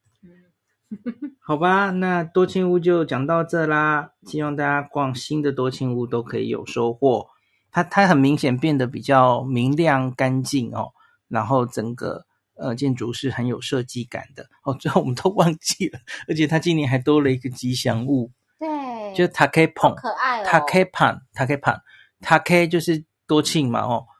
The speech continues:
Speaker 1: Pon 就是潘达，它是一个猫熊啦，哦，熊猫，猫熊，哦，一个紫色的，因为多庆屋外形就是紫色的建筑，哦，一个紫色的蛮可爱的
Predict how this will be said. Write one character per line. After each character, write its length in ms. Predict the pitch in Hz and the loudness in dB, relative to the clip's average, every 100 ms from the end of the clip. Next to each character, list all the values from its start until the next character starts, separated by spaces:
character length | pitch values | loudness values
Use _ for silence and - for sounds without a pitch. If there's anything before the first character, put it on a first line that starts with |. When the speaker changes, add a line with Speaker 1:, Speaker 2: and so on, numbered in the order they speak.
| _ _ _ | _ _ _
Speaker 1:
Pon 340 | - 156 127 120 | -2 0 0 -2
就 120 | 131 | -4
是 120 | 180 | -2
潘 320 | 160 175 123 | 2 2 2
达， 220 | 123 120 | -2 -4
它 100 | 120 | -6
是 200 | 147 170 | -4 -2
一 100 | 151 | -2
个 100 | 139 | 0
猫 240 | 131 135 135 | 0 0 -2
熊 280 | - 101 110 | -4 -6 -8
啦， 140 | - | -12
哦， 140 | 113 - | -12 -6
熊 180 | - 123 | -2 0
猫， 280 | 135 135 143 | 2 2 0
猫 200 | 131 127 | -2 -4
熊， 200 | - - _ _ _ _ - | -8 -12 _ _ _ _ -4
哦， 180 | 123 | -2
一 120 | 120 143 | 0 0
个 100 | 143 | 0
紫 380 | - 131 117 | -2 -4 -4
色 320 | 120 - 170 123 | -2 4 4 4
的， 200 | - 131 | 0 -2
因 80 | |
为 80 | 156 | 0
多 160 | 147 147 | 2 2
庆 240 | 135 151 | 2 0
屋 140 | 143 143 | 2 2
外 180 | 135 | 2
形 320 | 131 - 113 117 | 0 -6 -6 -2
就 140 | 135 | -2
是 160 | - 120 | -4 -10
紫 260 | - 107 | -10 -14
色 240 | 107 139 113 | -2 0 0
的 140 | 110 | -2
建 300 | - 123 104 | -4 -4 -4
筑， 200 | 98 - | -12 -12
哦， 160 | 113 - _ - _ - | -12 -14 _ -20 _ -12
一 120 | 139 | -4
个 160 | 160 151 | 0 0
紫 280 | - 127 | -2 -8
色 220 | 120 165 147 | -4 -2 0
的 140 | 139 | 0
蛮 240 | 131 135 | 0 -2
可 220 | 139 123 - | -4 -6 -2
爱 200 | 151 135 | -2 -2
的 420 | 127 120 117 113 | 0 -2 -2 -6